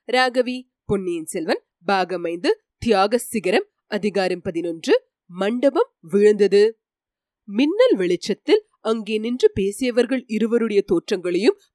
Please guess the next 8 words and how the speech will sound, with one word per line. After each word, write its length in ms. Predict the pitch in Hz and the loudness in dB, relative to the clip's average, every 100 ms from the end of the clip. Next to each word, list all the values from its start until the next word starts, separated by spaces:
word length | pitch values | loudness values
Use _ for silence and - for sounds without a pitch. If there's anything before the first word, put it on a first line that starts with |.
| - | 0
பழுவேட்டரையர் 760 | 294 330 381 359 339 339 403 - | 4 4 4 2 -2 0 0 0
ஒரு 180 | 185 175 | -2 -2
கணம் 280 | 190 247 339 | -2 -4 -2
பார்த்து 260 | 180 - | -4 -2
தெரிந்து 320 | 381 196 190 - | -2 -2 -2 -4
கொண்டார். 360 | 185 180 180 - _ _ | -4 -4 -6 -6 _ _
அவர்களில் 560 | - 202 208 202 208 214 | -2 0 0 2 2 0
ஒருவனாகிய 600 | 175 180 185 262 302 294 | 0 0 2 0 0 0